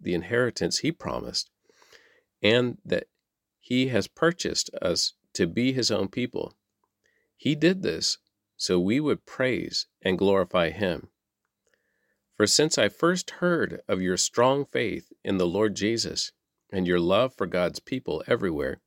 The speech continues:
I have not stopped thanking God for you. I pray for you constantly, asking God,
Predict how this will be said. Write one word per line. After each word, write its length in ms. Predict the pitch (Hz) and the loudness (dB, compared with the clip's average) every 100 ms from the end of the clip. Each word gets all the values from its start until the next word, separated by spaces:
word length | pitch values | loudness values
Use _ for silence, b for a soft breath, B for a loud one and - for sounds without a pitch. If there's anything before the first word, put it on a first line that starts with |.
| _ b b b b b | _ b b b b b
I 100 | - | 4
have 120 | 101 95 | 4 6
not 280 | 113 131 | 2 2
stopped 400 | - 117 120 - | 0 0 -2 -4
thanking 360 | - 120 113 92 | -4 -2 -2 0
God 280 | 98 117 127 | 0 0 -2
for 120 | - | -6
you. 260 | 87 64 - _ _ _ _ _ _ | -8 -8 -14 _ _ _ _ _ _
I 120 | 92 | 2
pray 300 | 90 - 117 | 2 2 2
for 180 | 123 120 | 2 -2
you 160 | 113 117 | -4 -4
constantly, 720 | - 123 143 - - - - - _ _ - | -4 -2 -2 -4 -6 -8 -10 -14 _ _ 2
asking 400 | 110 - 107 92 | 2 4 2 2
God, 340 | 95 95 92 | 2 0 -2